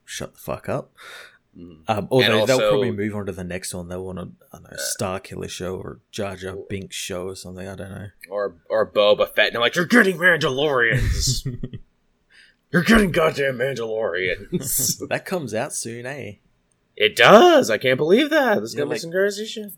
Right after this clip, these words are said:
Speaker 1: two, three months.
Speaker 2: I, I really cannot believe that, that
Speaker 1: I
Speaker 2: that's a
Speaker 1: know.
Speaker 2: thing.
Speaker 1: Yeah.
Speaker 2: And that we've actually seen some of the footage of it. It looks so good.
Speaker 1: It does. It looks really good.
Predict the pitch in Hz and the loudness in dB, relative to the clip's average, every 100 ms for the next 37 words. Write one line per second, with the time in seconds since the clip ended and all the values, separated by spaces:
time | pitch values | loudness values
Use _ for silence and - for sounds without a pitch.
0 | _ - 147 156 - 131 135 131 156 - | _ -12 -10 -12 -14 -14 -12 -10 -12 -12
1 | - - - - _ _ _ _ _ _ | -20 -20 -20 -20 _ _ _ _ _ _
2 | - 104 - 117 - 120 123 120 127 135 | -2 0 4 2 6 4 4 -2 4 8
3 | 131 120 - 127 110 107 101 101 98 95 | 10 8 6 6 8 8 6 4 4 2
4 | 87 87 82 95 101 95 101 98 95 98 | 2 0 2 0 2 2 2 -2 4 6
5 | 90 87 82 101 104 85 87 _ _ _ | 6 4 -8 -8 -8 -8 -12 _ _ _
6 | _ 127 135 139 139 147 143 - 147 - | _ 6 8 8 10 12 12 8 2 2
7 | 151 135 160 135 123 - 139 139 135 131 | 2 4 4 6 4 4 6 6 8 8
8 | 151 175 262 277 294 - 277 285 294 285 | 8 8 6 4 -4 2 2 4 6 6
9 | 269 - 120 123 120 107 110 117 110 - | 6 2 -4 -8 -6 -6 -6 -10 -12 -14
10 | 110 107 101 95 | -12 -10 -10 -10